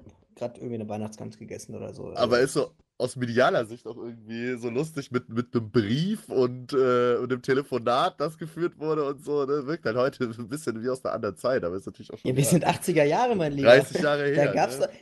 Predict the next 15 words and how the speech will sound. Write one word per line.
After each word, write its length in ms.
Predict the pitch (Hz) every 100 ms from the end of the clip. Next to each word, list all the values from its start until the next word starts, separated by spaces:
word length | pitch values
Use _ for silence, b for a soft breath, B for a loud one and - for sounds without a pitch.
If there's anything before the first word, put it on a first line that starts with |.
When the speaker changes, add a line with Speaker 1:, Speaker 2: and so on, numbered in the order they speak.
| -
Speaker 1:
da 120 | 147
gab's 220 | 127 156
noch 120 | 240
kein 180 | 240 165
Handy. 400 | 139 127 120 107 - _ _ _
Da 140 | - 156
hat 100 | 156
man 100 | 156
noch 140 | 139
schön, 500 | 135 160 190 240 240
schön 260 | - 185 220
auf 100 | -
dem 120 | 135 123
Festnetz 500 | 180 202 - 196 190
angerufen 840 | - 220 190 160 175 175 170 170